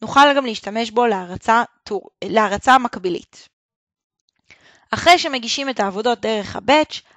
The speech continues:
הקליינט משוחרר מכל החישובים, כלומר נוכל לנצל אותו לדברים אחרים, אפילו נוכל לכבות את המחשב. כדי שנוכל לבדוק את התקדמות הריצות, נוכל להשתמש בדיירי, ישירות מהמטלב,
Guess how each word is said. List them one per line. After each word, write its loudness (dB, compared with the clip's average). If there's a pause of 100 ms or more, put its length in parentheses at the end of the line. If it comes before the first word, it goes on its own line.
(100)
הקליינט 0
משוחרר 4
מכל 0
החישובים, -6
כלומר -2
נוכל 2
לנצל 0
אותו -2 (380)
לדברים 0
אחרים, -4 (100)
אפילו -4
נוכל 4 (200)
לכבות -2
את -4
המחשב. -8 (1000)
כדי 2
שנוכל 0
לבדוק 0
את -10 (340)
התקדמות -2
הריצות, 0
נוכל 2
להשתמש -6
בדיירי, 2 (360)
ישירות -4
מהמטלב, 0